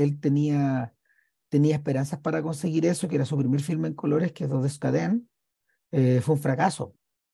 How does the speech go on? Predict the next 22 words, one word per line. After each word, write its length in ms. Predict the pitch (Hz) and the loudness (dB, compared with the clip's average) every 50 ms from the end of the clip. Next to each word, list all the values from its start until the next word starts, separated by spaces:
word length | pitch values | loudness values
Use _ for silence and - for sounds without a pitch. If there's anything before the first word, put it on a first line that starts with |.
| _ _ _ | _ _ _
que, 540 | - 139 131 127 123 117 117 120 117 113 - _ _ _ _ _ _ _ _ _ _ _ _ _ _ _ _ _ _ _ _ _ _ _ _ _ _ _ _ _ | -4 -4 -2 -2 -2 -4 -4 -6 -8 -12 -16 _ _ _ _ _ _ _ _ _ _ _ _ _ _ _ _ _ _ _ _ _ _ _ _ _ _ _ _ _
que 80 | - 151 | 2 4
no 120 | 143 151 | 6 8
lo 100 | 160 156 | 8 8
mandó 220 | 143 139 135 135 170 | 8 8 8 8 6
a 40 | 170 | 6
la 80 | 160 | 6
segunda 380 | 147 160 143 175 180 165 151 143 | 4 2 0 0 2 2 4 4
división, 540 | 139 135 131 135 131 131 180 208 233 240 190 | 4 4 4 2 2 2 2 4 4 4 2
sino 400 | - - - 135 135 139 135 131 | 0 -4 -6 -4 -4 -4 -4 -4
lo 100 | 127 123 | -4 -2
mandó 300 | 120 123 127 139 151 139 | -2 0 2 2 4 4
directo 320 | 135 147 160 - - 139 | 4 4 2 0 -4 -6
al 60 | 123 | -6
seppuku, 520 | - - 123 - - 208 247 233 - 143 117 | -4 -6 -4 2 4 4 4 4 2 0 -2
po, 100 | 117 113 | -2 -6
weón. 200 | 131 - - - _ _ _ | -12 -16 -20 -20 _ _ _
Este 160 | _ - 139 | _ -8 -6
weón 100 | 147 147 | -6 -4
se 120 | 143 143 131 | -4 -4 -4
quiso 200 | 143 139 147 127 | -4 -4 -4 -6
suicidar 600 | - - 131 117 123 131 135 175 220 196 - | -6 -6 -6 -6 -4 0 2 2 2 2 0